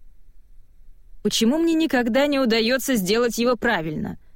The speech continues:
спросил Сюйда у Джу. "Помоги!" Раскрасневшийся и смеющийся, он сражался с наполовину готовым фонарём, больше похожим на луковицу, чем на цветок лотоса.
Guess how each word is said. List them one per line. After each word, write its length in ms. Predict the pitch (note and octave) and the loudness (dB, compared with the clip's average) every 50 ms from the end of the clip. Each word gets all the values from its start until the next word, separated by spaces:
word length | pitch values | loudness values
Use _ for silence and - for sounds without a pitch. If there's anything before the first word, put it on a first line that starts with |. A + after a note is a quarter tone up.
| - - - - | -20 -20 -14 -12
спросил 500 | - - - G3 F#3 - - G#3+ F#3+ F3 | -10 -2 0 0 0 2 2 0 0 0
Сюйда 460 | - - F#3+ F#3 E3+ D#3+ F#3+ F#3+ - - | 0 0 0 0 0 0 0 -2 0 0
у 120 | G#3 G#3 | 0 0
Джу. 320 | F3+ D3 D#3+ F3 E3 D3+ - - - - - - - - - | 0 -2 -2 -4 -4 -4 -6 -10 -18 -20 -20 -20 -20 -6 -2
"Помоги!" 560 | - C#4+ D#4+ E4+ E4+ C4 G3+ G3+ D#3+ - G3+ - - - - - - - - - - - - - - - - - - - - - - - - | 0 0 2 0 0 0 0 0 0 -2 -4 -10 -16 -20 -18 -18 -18 -18 -18 -20 -20 -18 -18 -18 -18 -18 -20 -18 -20 -20 -20 -20 -20 -10 -4
Раскрасневшийся 1000 | - G3+ F#3+ - - - F#3 F3+ - - G3+ G#3+ G#3+ - - G3 F#3+ - - G3 | -2 -2 -2 -2 -2 -2 -2 -2 0 0 2 2 0 0 0 -2 -2 0 -2 -2
и 80 | F3+ E3+ | -2 -2
смеющийся, 920 | - - F3+ F3+ D#3 D#3+ G3+ A3+ G#3+ - A#3 A#3 - - - A3 G#3 - - - - - - - - | -2 -2 -4 -2 -2 0 -2 -2 -2 -2 -2 -4 -4 -2 -2 -4 -4 -4 -8 -16 -20 -20 -20 -12 -2
он 160 | - A#3 B3+ | 0 0 2
сражался 640 | A#3+ - B3 B3 A#3+ G3+ A#3 A#3+ B3 A3+ - - A3+ | 2 2 0 0 2 2 2 0 0 0 0 0 -2
с 80 | G#3+ - | 0 0
наполовину 680 | A3 G#3+ - - G3+ G3 F#3+ F#3+ F3+ G#3 G#3 G#3 G3 | 0 0 0 0 0 2 2 2 2 2 2 2 2
готовым 480 | F3+ F#3+ E3 - F#3+ F#3 F3 F#3 F3+ E3+ | 2 0 0 0 -2 -2 0 0 -2 -4
фонарём, 600 | - - F#3 F#3 F3 E3 E3 F#3 A3 A#3 A#3 - - - - - - - - | -2 -2 -2 0 0 0 0 2 0 0 0 -4 -8 -16 -20 -20 -20 -10 -6
больше 420 | F#3 F#3 A#3+ C#4 C4+ - - C#4 | -2 0 0 0 -2 -4 -6 -6
похожим 580 | - B3 A#3+ - - A#3+ A#3+ A3 A#3 A3+ A3 G#3+ | -4 -4 -6 -4 -2 0 0 2 2 2 2 4
на 140 | G#3 G3+ G3+ | 2 2 2
луковицу, 680 | G3 A#3 B3+ - G#3 F3 E3 D3+ - - - - - - - - - - | 0 0 -2 -2 -2 -2 -2 -4 -6 -6 -8 -8 -8 -10 -14 -18 -16 -4
чем 200 | - G#3+ G3+ F#3 | -2 0 0 0
на 80 | F3+ F3+ | 0 -2
цветок 480 | - - F#3+ F#3 - F#3 D#3+ - - | -2 -2 -4 -2 -2 -2 -4 -2 -2
лотоса. 600 | F#3 F#3+ F3+ D#3 - - B2 - - - D#3 D#3+ | -2 -2 -2 -2 -4 -8 -8 -8 -8 -10 -10 -12